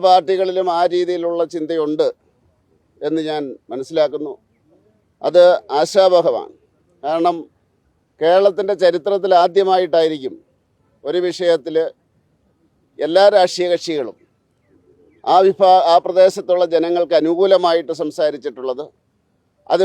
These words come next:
പരിഹരിക്കണമെന്ന് ആവശ്യപ്പെട്ടിട്ടുള്ളത്, അതിന് പിന്തുണ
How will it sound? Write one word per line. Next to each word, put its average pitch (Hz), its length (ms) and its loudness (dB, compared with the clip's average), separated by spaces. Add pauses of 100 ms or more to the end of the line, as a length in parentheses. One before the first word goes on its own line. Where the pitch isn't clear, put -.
പരിഹരിക്കണമെന്ന് 185 840 2 (280)
ആവശ്യപ്പെട്ടിട്ടുള്ളത്, 143 840 -4 (840)
അതിന് 185 260 2
പിന്തുണ 180 300 -2